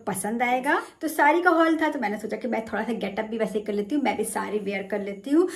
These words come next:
तो इसका जो full look है मैं आपको यहाँ दिखा दूंगी, मैंने कैसे wear किया और मैं कैसी लग रही हूँ। So इसका link विंक चाहिए तो मुझे बताइएगा, but मैं आपको एक secret बताऊँ, इसका link मैं नहीं दे पाऊँगी क्योंकि मैंने ये अपने mother की,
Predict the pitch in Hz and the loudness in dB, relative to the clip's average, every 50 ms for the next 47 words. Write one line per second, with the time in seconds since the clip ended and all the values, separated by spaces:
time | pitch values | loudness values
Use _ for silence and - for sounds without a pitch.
0 | - - - 311 285 - 339 294 330 - - - 302 285 285 294 294 294 311 294 | -8 -6 -2 -2 2 2 4 4 4 2 2 2 4 6 6 6 4 4 2 2
1 | 277 254 240 220 220 - - 247 240 226 208 214 208 - 214 214 247 269 285 294 | 4 4 4 2 2 2 2 0 0 0 -2 -2 -2 -2 -2 0 0 2 2 2
2 | 277 226 202 196 202 202 214 202 - 285 277 254 262 247 240 - 254 262 285 262 | 2 0 -2 -4 -4 -2 -2 -2 -2 -2 -2 0 0 0 0 0 -2 -2 -2 -4
3 | 233 - - - - 254 - - - 180 180 175 - - 185 175 175 180 - - | -4 -8 -8 -6 -6 -6 -6 -6 -8 -10 -10 -12 -12 -12 -10 -10 -10 -10 -12 -16
4 | - - - - - - 214 202 196 190 - 247 - - 269 254 254 254 247 254 | -20 -20 -20 -8 -2 0 0 0 0 -4 -4 -4 -2 0 2 4 4 4 4 2
5 | 254 254 247 - 214 214 226 226 254 220 208 220 185 185 185 180 185 196 262 254 | 0 0 0 0 2 2 2 2 0 -2 -4 -4 -4 -4 -4 -4 -4 -2 -4 -6
6 | - 185 185 185 - - - 165 - _ _ _ _ _ _ _ _ _ _ _ | -6 -8 -10 -10 -12 -20 -20 -20 -20 _ _ _ _ _ _ _ _ _ _ _
7 | _ _ - 208 - 208 208 208 - - 220 - - - 202 208 233 226 220 214 | _ _ -8 -6 -4 -4 -6 -6 -6 -8 -8 -6 -2 -2 -2 -2 -2 -4 -4 -6
8 | 208 208 214 220 - 214 196 - - 202 202 208 214 208 - 233 214 208 202 208 | -6 -6 -6 -6 -6 -6 -6 -4 -4 -2 -2 -2 -4 -4 -4 -6 -4 -4 -4 -4
9 | 202 202 202 226 247 - - 359 359 339 349 370 381 392 392 349 320 277 247 - | -4 -4 -4 -4 -6 -4 0 4 6 8 8 8 8 8 8 6 6 6 4 0
10 | 254 262 254 226 226 226 226 226 247 247 254 254 - 285 302 349 359 | 0 2 4 4 4 4 2 2 2 0 0 -2 0 2 2 2 2